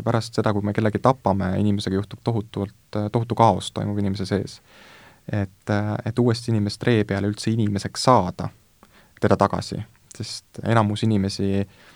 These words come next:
ma ütlesin, Siiri sisaks küsis mult üks päev, et küsis mult, kuidas mul läheb. Ma ütlesin, et mul läheb hästi, aga inimestel ei lähe. Siis ta ütles mulle ühe huvitava lause, et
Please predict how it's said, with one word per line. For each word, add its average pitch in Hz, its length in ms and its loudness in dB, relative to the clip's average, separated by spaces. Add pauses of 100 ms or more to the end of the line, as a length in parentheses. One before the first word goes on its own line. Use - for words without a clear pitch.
(680)
ma 120 60 0
ütlesin, 117 220 0
Siiri 113 260 4
sisaks 107 380 2
küsis 104 280 0
mult 92 220 -2
üks 98 160 -6
päev, 98 300 -2
et - 400 -10
küsis 107 240 -2
mult, - 160 -6 (160)
kuidas 107 240 0
mul 101 160 0
läheb. 117 320 2 (640)
Ma 110 80 0
ütlesin, 117 220 0
et - 240 -4
mul 117 160 4
läheb 107 160 4
hästi, 151 320 -4 (460)
aga 104 140 0
inimestel 101 480 0
ei 90 80 -2
lähe. 104 200 -4 (840)
Siis - 160 -20
ta 123 100 4
ütles 117 180 -2
mulle 110 160 4
ühe 117 160 4
huvitava 117 400 4
lause, 107 320 4
et - 220 -12